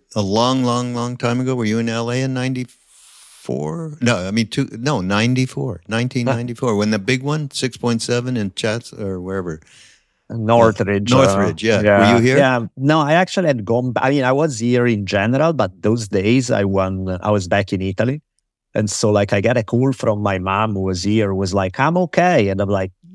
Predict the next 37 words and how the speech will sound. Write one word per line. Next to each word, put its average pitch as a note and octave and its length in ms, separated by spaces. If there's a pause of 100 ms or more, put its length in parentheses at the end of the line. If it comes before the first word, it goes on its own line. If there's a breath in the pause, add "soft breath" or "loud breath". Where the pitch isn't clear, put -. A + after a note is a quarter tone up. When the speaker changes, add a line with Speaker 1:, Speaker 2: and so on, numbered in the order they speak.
(400)
Speaker 2:
"That's G#2+ 320
nice. A#2 340
I'm G#2+ 140
okay A2 320
too. A#2 260
Like, F#2+ 260
what's C3 240
Speaker 1:
<laughs> C3 120
Speaker 2:
up?" A2+ 160
And G#2+ 100
she's B2+ 220
like, G#2 220
"Oh, G#3+ 180
there F#3 140
was F3+ 160
this D#3+ 180
huge F#3+ 340
quake." F3+ 460
I'm A2+ 100
like, A2+ 240
Speaker 1:
Yeah. G#2 160
Speaker 2:
"Oh, D3+ 280
okay, A2+ 320
okay." G#2+ 340
No. A#1 180 (320)
Speaker 1:
Oh, F#2 560
boy. F2 320
It F#2 160
was, F#2 260
that G2 180
was, F2 300
yeah. F#2+ 220 (140)
No, G2+ 280
it, F#2 220 (160)
it's G#2 220
amazing G2 500
how, F2+ 280